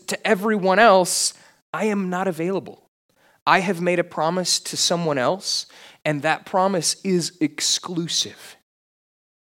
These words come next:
It's a life-changing, life-defining covenant with a visible symbol. Now, other people do things, you, you know, maybe at the birth of a child.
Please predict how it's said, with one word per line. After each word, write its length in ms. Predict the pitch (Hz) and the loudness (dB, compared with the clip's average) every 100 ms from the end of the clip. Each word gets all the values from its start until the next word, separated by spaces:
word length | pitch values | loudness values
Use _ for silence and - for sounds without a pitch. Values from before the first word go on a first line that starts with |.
| - - | -20 -2
It's 100 | 160 | 2
a 60 | |
life-changing, 960 | 139 139 147 202 - - 180 185 185 151 | 2 2 2 2 -2 -4 -4 -2 -2 0
life-defining 840 | 131 156 165 180 - 147 151 151 | 0 0 -2 -6 -4 -2 -2 -4
covenant 500 | 147 143 143 143 139 - - - | 0 0 2 -2 -6 -10 -20 -14
with 200 | - 135 | -2 0
a 60 | 120 | 0
visible 680 | 104 104 156 165 156 147 143 - _ | -2 0 2 2 -2 -6 -8 -14 _
symbol. 600 | - - 127 113 92 - _ _ _ _ _ _ _ _ - - | -4 -2 -2 -4 -8 -16 _ _ _ _ _ _ _ _ -20 -4
Now, 100 | 139 | 0
other 280 | 123 196 269 | 6 6 6
people 300 | 208 226 190 | 2 0 0
do 160 | 175 185 | 0 -4
things, 400 | - 175 185 - - - | -2 -2 -2 -8 -12 -20
you, 220 | - 147 | -12 -6
you 100 | 165 | 0
know, 60 | 151 | 0
maybe 520 | 156 180 196 214 202 - _ _ - | 2 0 0 -2 -4 -12 _ _ -8
at 80 | 151 | -8
the 80 | 135 | -4
birth 320 | 165 175 180 | -2 0 -2
of 80 | 147 | -8
a 60 | |
child. 600 | - - 123 117 110 110 | -6 -6 -4 -6 -8 -12